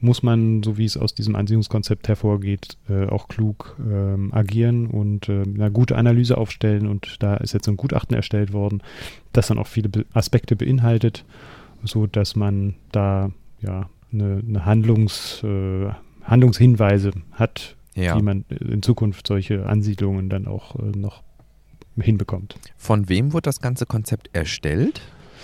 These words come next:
Speaker 1: Also es ist ein Auftrag gegeben vom Ministerium für, äh, muss ich schnell noch mal gucken,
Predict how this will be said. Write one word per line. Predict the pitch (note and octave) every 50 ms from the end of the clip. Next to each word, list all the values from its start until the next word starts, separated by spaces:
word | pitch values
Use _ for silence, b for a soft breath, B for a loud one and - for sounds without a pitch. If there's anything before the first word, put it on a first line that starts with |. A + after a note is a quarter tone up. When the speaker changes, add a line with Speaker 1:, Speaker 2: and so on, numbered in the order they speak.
| B B B B B B -
Speaker 1:
Also | B2 A#2+ A#2 A#2+
es | B2+ -
ist | C3+
ein | B2
Auftrag | - A2+ C#3 E3 - - - F3+ E3+
gegeben | - F3 D#3+ E3+ E3+ E3 D#3+ D#3
vom | - - D3 D3 C#3+ C#3 C#3 C#3 C#3 C#3+ C3 B2+ C3 C3 B2+ B2+
Ministerium | C3 B2+ B2+ C3+ C3 - - - - C3 C3+ C#3 C#3 C#3 C3+ C3+ C3 C3 B2+ B2
für, | - - - - - B2+ B2+ B2+ B2 B2 B2 B2 B2 B2
äh, | B2
muss | A#2+ A#2+ A#2+ A#2 A#2 A#2 A#2 A#2 A#2+ A#2+ A#2+ A#2+ A#2 A#2+ B2 A#2+ A#2+ A#2 A#2 A#2
ich | A#2 A2
schnell | - B2 A#2+
noch | A#2+ A#2+ A2
mal | G#2+ G#2+
gucken, | - - B2 A#2+ C3 C3 B2+ B2+ B2+ B2+ B2 B2 B2 C3+ A#2 A2+ A2+ A2+ A2 A2 A2 A2 G#2+ G#2+ G#2+ A2 A2 A2 A2 A2 G#2+ A2